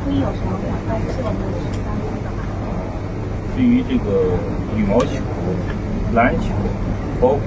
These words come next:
Speaker 2: 括一些网球这些赛事，我们会在今年以及未来会持续地进行。就是主要的目的就是让所有的全民参与到我们这种健康的理念当中去，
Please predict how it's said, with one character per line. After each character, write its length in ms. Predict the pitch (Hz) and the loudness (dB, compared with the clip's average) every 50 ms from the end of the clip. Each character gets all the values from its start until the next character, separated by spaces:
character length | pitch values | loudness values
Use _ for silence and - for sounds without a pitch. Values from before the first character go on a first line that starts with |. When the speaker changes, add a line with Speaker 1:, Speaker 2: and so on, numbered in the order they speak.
| - | 0
Speaker 2:
括 320 | - 131 117 104 95 87 - - - 123 120 117 - - - - - - | 4 4 6 6 6 4 2 0 0 -2 -2 -2 -2 -2 -4 -2 -2 2
一 120 | 113 117 120 | 2 2 2
些 180 | - - 135 | 2 2 2
网 240 | 135 120 113 92 - | 4 4 4 4 2
球 380 | - - - - - 107 - - | 0 -2 -2 -2 -2 -2 -2 0
这 60 | - 135 | 2 2
些 100 | 123 123 | 2 2
赛 180 | 120 - 131 110 | 4 4 4 2
事， 180 | - - - 120 | 2 2 0 2
我 120 | 101 95 | 2 2
们 120 | 92 101 117 - - | 2 2 2 2 2
会 180 | 135 123 110 - - - - - - - - - - - - - | 2 2 2 2 0 -4 -4 -4 -4 -4 -4 -4 -4 -4 -2 2
在 80 | - - - | 4 2 2
今 240 | - - - - 247 | 2 0 0 0 2
年 220 | 254 - - - - | 2 2 2 2 0
以 40 | 98 - - | 0 0 0
及 80 | 110 | 0
未 180 | 113 117 123 - | 2 4 2 2
来 160 | - - - | 2 0 0
会 60 | - - 120 113 - | 0 0 -2 -2 -2
持 160 | - - - - - | -2 -2 0 0 0
续 80 | 98 | 0
地 100 | - 117 - | 2 2 2
进 200 | - - 214 196 - | 2 2 0 0 0
行。 220 | - - - - - - - - - - - - - - - - - - | 0 0 0 0 0 0 -2 -2 -2 -2 -2 -2 -2 -2 -2 -2 -2 -2
就 60 | - | -2
是 100 | 104 - - - | -2 -2 -2 -2
主 80 | - 160 | 2 4
要 80 | 208 | 6
的 80 | 262 285 | 6 8
目 200 | 247 214 190 143 | 8 6 6 6
的 100 | 123 117 | 6 4
就 140 | 110 120 117 | 4 4 2
是 220 | - 117 110 113 | 2 2 2 2
让 280 | 123 139 139 127 113 101 - - - - - - - - - - - - - - | 4 6 6 6 6 4 2 -4 -4 -4 -4 -4 -4 -2 -2 -2 -2 -2 0 2
所 180 | 139 147 175 | 4 6 8
有 120 | 185 170 143 113 101 95 98 | 8 6 6 4 2 2 4
的 240 | 98 98 101 101 - - - - - - - | 4 6 6 6 4 0 -2 -4 -2 -2 0
全 220 | - - 123 131 | 2 4 4 6
民 200 | 135 123 110 117 127 - - - | 6 4 4 4 2 2 0 -2
参 160 | - 147 147 147 | -2 0 0 0
与 180 | 147 143 135 120 - | 0 0 0 2 2
到 120 | 120 113 | 4 4
我 180 | 101 101 - - | 4 2 2 0
们 120 | - 98 98 | 0 0 0
这 80 | - 131 | 0 2
种 80 | 127 - 95 - - | 2 2 2 0 0
健 220 | - 156 127 113 - - | 0 2 2 2 2 0
康 100 | 131 135 | 0 2
的 80 | 127 | 2
理 60 | 117 - 92 92 | 2 2 2 0
念 120 | 104 226 | 0 0
当 100 | - 214 | 0 2
中 160 | 214 160 117 | 2 2 2
去， 60 | 120 | 2